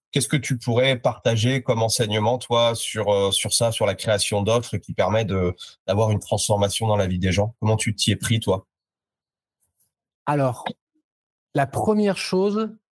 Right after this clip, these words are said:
Speaker 2: et ça, c'est, euh, c'est, c'est, euh, c'est de l'éthique personnelle, et je pense que toutes les personnes qui sont enseignants, euh, ça fait partie des choses qui leur a traversé l'esprit au moins une fois,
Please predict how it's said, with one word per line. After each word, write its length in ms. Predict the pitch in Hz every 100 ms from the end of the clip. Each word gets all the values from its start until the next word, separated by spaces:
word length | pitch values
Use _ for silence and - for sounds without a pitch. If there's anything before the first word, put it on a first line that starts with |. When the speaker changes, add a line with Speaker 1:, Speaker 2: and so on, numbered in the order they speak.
| _ _ _ _ _ _
Speaker 2:
et 100 | 123
ça, 220 | 127 165
c'est, 340 | 165 - 135 123
euh, 280 | 110 107 110
c'est, 320 | - - 120
c'est, 380 | - - 123 113
euh, 440 | 107 110 110 110 117
c'est 160 | -
de 100 | 110
l'éthique 640 | 113 143 - 180 - - - _
personnelle, 580 | 151 - 143 143 156 180 - _ _ _ - -
et 140 | 113
je 100 | 107
pense 280 | 110 147 139
que 240 | 123 110
toutes 200 | 107 117
les 80 | 131
personnes 260 | 123 117 123
qui 100 | -
sont 160 | -
enseignants, 580 | 113 - 120 127 131 120
euh, 220 | 107 104 127 123
ça 240 | - -
fait 120 | 113 113
partie 260 | 107 -
des 80 | 113
choses 200 | - 120
qui 120 | 117
leur 180 | 107 98
a 60 | 104
traversé 400 | - 107 - 107
l'esprit 240 | - -
au 40 |
moins 120 | 107 104
une 80 |
fois, 280 | - 123 147